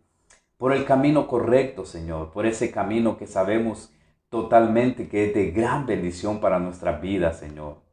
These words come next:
Y en esta mañana te damos toda honra y toda gloria a ti, porque sabemos que sin ti no somos nada, que te necesitamos, Señor.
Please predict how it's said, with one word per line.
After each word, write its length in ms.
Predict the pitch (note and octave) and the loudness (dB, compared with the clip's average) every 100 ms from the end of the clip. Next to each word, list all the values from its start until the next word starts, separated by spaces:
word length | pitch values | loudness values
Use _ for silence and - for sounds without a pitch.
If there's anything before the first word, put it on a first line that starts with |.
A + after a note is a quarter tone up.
| _ _ _ _ _ _ _ _ _ _ | _ _ _ _ _ _ _ _ _ _
Y 160 | C3+ | 2
en 100 | E3 | 6
esta 580 | G3 - F3 D3 B2+ F#2 | 6 4 6 8 8 4
mañana 560 | D#2+ G#2 G#2+ A#2 A#2 G#2 | 2 2 6 6 6 2
te 100 | G2+ | 6
damos 420 | A2+ A2 A2 - | 6 4 -2 -8
toda 400 | A#2+ A#2+ G#2 - - | -4 2 2 0 -2
honra 720 | D3 C#3 A2+ E2 E2 - - | 2 2 0 -6 -10 -10 -12
y 120 | A2+ G2+ | -10 -10
toda 300 | B2+ B2+ A2 | -2 0 0
gloria 520 | F#2 A2+ C3 G#2 E2+ | 0 2 4 2 0
a 120 | E2 | -2
ti, 140 | E2 | -14
porque 280 | D#2+ F#2 - | -14 -14 -12
sabemos 360 | F#2 G2+ A2+ A2+ | -4 -2 -4 -6
que 120 | G#2 | -10
sin 300 | - G2+ F2 | -6 -8 -6
ti 140 | A2 | -6
no 120 | A2+ B2+ | -4 -4
somos 360 | B2 A#2+ A#2 | -4 -4 -4
nada, 580 | F#2 G#2+ A2 E2 F2 _ _ _ _ _ - | -2 0 0 -2 -12 _ _ _ _ _ -6
que 100 | B2+ | -2
te 140 | C#3 | 2
necesitamos, 920 | C3+ C3 C3 C3 A#2 B2+ A2+ G2 F2 | 2 2 0 0 -2 2 2 2 -4
Señor. 480 | - D2+ D2+ D2 D2 | -8 -14 -12 -14 -16